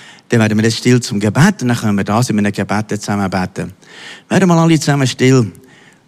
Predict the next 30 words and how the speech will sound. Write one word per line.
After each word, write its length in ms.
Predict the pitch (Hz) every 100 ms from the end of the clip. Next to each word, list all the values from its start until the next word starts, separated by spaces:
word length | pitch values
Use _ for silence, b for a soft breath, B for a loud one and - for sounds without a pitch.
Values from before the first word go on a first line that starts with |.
| -
und 120 | 98
wir 200 | 110 113
tun 160 | 110 107
mal 140 | 113
unsere 280 | 113 113 107
Augen 200 | 107 104
zu 260 | - 120 117
und 160 | 107
sagen, 220 | - 98
Jesus, 420 | 104 117 117 110 -
wenn 100 | 95
das 140 | 101
für 140 | -
mich 320 | 101 110 113 98
ist, 260 | 90 - - B B B B -
dann 100 | 117
könnte 220 | 113 101
das 180 | 101 110
auch 140 | -
heute 260 | 107 104 95
etwas 320 | - 90 -
sein. 320 | 87 82 175 - _ _ _ _ _ _ _ _ _ - _ _ _ _ - _ _ _ _ _ _ _ _ _ _ b b b b b b b _ - _ _
Und 120 | 127
du 60 | 131
merkst, 360 | 143 160 - -
ja, 160 | 151
heute 340 | - - 156 135
ist 100 | -
der 120 | -
Tag. 440 | - - - -